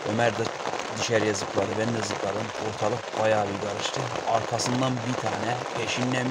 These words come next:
bir tane. Dedik bir şey olmaz. Dördüncü yıldırım baktık çok şiddetli vuruyor. Telefonu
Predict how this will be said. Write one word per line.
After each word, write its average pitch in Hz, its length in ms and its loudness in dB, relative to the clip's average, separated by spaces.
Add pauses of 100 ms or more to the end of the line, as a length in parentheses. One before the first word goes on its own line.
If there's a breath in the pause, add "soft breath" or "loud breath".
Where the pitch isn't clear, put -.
bir 127 120 -2
tane. 104 260 0 (140)
Dedik 131 300 0
bir 120 60 -2
şey 135 200 2
olmaz. 120 380 2 (520)
Dördüncü 131 480 4
yıldırım 139 480 4
baktık 123 360 2
çok 135 100 0 (100)
şiddetli - 540 0
vuruyor. 113 340 0 (1160)
Telefonu 127 400 2